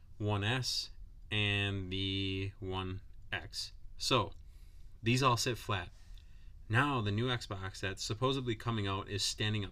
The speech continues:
tall like a tower. So PlayStation, you're sitting flat like the Xbox is right now, and now it's gonna be sitting up like a tower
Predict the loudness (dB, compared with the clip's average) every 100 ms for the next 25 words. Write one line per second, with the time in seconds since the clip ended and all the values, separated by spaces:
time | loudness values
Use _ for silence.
0 | -6 -2 0 0 -4 -4 -4 -4 -2 0
1 | 0 -2 -8 -14 -16 -16 -14 -14 -14 -16
2 | -16 -14 -14 -14 -10 -2 0 0 -4 -8
3 | -14 -14 -14 -14 -14 -12 -10 -12 -4 2
4 | 4 4 2 0 0 -2 -4 0 2 4
5 | 4 4 2 -2 0 2 2 2 -4 -10
6 | -14 -18 -10 -2 0 0 0 0 2 0
7 | -2 -2 -2 -2 -2 0 0 -2 -2 -4
8 | -6 -10 -14 -14 -14 -14 -6 0 4 4
9 | 4 2 4 6 8 6 4 0 0 0
10 | 2 2 2 0 -2 -2 -2 -2 0 0
11 | -2 -4